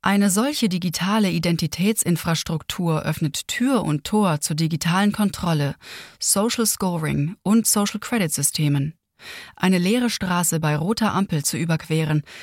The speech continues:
ein unkontrollierter Wutausbruch, das Schludern bei der Lektüre von Texten von Xi Jinping,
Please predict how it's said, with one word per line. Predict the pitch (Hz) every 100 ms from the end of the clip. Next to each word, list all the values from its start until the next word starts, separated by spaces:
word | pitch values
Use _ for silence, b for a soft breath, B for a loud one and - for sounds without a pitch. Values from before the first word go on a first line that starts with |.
| B B B
ein | - 185 185
unkontrollierter | 196 277 262 233 - 190 233 214 170
Wutausbruch, | 208 269 165 160 - 156 151 - B B B B _
das | 170 165 -
Schludern | 196 233 226 170
bei | 151
der | 156
Lektüre | 151 151 - 202 208 170
von | 165
Texten | 160 190 - - 160
von | - 165
Xi | 165 196 170
Jinping, | 170 160 202 208